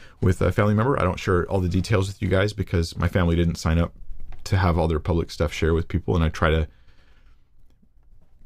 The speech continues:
maintain as much privacy, 'cause even though most of you are, are great, there's a minority who will, like, go and start trying to find people on Facebook and reach out to them and, and show up at their <laughs> place and stuff like that.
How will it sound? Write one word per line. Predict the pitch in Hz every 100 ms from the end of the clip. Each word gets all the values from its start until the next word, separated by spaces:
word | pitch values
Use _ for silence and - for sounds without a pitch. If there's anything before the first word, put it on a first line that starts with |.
| -
maintain | 90 85 104 90
as | 85
much | -
privacy, | - 80 82 107 101
'cause | 87 87
even | 90
though | 87
most | 85 85 -
of | 95
you | 92 87
are, | 90 80 - - - -
are | 85
great, | 82 151 139 - 117 - - - -
there's | 98
a | 95
minority | 90 107 143 127 113
who | 104 104
will, | 95 90
like, | 87 82 -
go | 98 101 95
and | 87
start | - 82
trying | - 90
to |
find | 85 92 92
people | 98 85
on | 76
Facebook | 101 98 98 92 -
and | 80
reach | 95
out | 92 87
to | -
them | 87 87 82
and, | 82 -
and | 87 80 - - - - -
show | - - 85
up | 98
at | -
their | -
<laughs> |
place | - - 110 -
and | 143
stuff | - -
like | 151
that. | 139 117